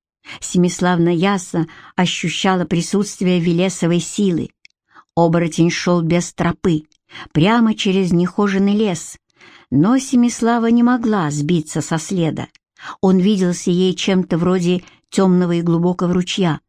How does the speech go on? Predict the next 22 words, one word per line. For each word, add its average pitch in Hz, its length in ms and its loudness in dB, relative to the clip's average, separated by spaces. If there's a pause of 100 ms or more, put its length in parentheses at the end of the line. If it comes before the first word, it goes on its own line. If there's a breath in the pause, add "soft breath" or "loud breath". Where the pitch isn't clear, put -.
(920 loud breath)
и 180 60 0
она 202 360 2
скользила 214 720 0
над 220 240 0
ним, 185 340 2 (280 loud breath)
как 196 180 -2
солнечный 202 720 2
луч 262 360 -2 (180 loud breath)
над 190 220 0
тропой 196 420 0
змея. 156 600 0 (540 soft breath)
Ее 202 280 2
тревожила 240 520 2
близость 226 540 0
этой 226 300 -2
силы, 196 560 -2 (520 loud breath)
но 208 140 4
она 240 240 2
знала, 220 480 0
что 190 360 -2
в 202 60 -2
безопасности. 185 1160 -2